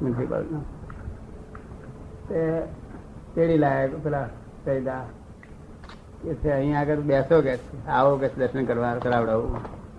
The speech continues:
એટલે આ તો મુસલમાન ખરો ને, પણ એ દર્શન કરવાનું તો, પણ છતાંય ભાવથી આયા. આયા ને પછી આપણા મહાત્માઓ બધા બેઠા હતા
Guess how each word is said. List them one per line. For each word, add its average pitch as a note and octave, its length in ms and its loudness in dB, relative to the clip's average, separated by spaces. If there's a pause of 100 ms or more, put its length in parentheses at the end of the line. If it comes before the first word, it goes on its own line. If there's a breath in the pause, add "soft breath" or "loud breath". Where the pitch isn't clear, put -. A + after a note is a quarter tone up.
(920)
એટલે C#3+ 120 -2
આ D3 100 2
તો D3 140 2
મુસલમાન D#3 460 2
ખરો A3 200 6
ને, D#3 140 2
પણ D#3 120 2
એ D#3 80 4
દર્શન D3 340 0
કરવાનું D3 380 2
તો, E3 260 -2 (760)
પણ D#3+ 100 -4
છતાંય D#3 360 4
ભાવથી C3+ 540 4
આયા. C3+ 340 6 (1600)
આયા C#3+ 240 4
ને D#3+ 80 4
પછી D#3 240 2
આપણા E3 260 4
મહાત્માઓ D#3 460 4
બધા E3+ 200 2
બેઠા F#3+ 240 0
હતા D#3+ 280 2